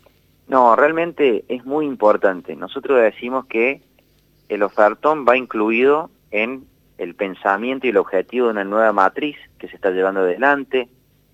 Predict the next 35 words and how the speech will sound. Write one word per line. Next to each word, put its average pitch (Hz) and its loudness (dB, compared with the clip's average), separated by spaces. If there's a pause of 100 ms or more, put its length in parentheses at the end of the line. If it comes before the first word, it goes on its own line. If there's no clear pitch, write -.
que 95 -6
la 90 0
ha 90 -2
trabajado 90 0
tanto 90 -6
el 90 -4
gobernador 87 -2
como 87 -10
el, 73 -16 (260)
como 76 -12
el 78 -14
ministro 87 -10
Eduardo 90 2
Castelo. 131 0 (760)
Y - -8
esta 139 0
matriz 135 2
va 131 6
de 131 4
la 117 4
mano 120 2
de 113 4
la 95 4
producción, 98 0
de 127 -2
la 92 -6
comercialización, 90 -2
de 104 -8
los 80 -10
servicios, 101 -6 (560)
del 90 -8
cooperativismo 95 -6
y 90 -6
demás. 85 -6 (520)
Eh, 92 -2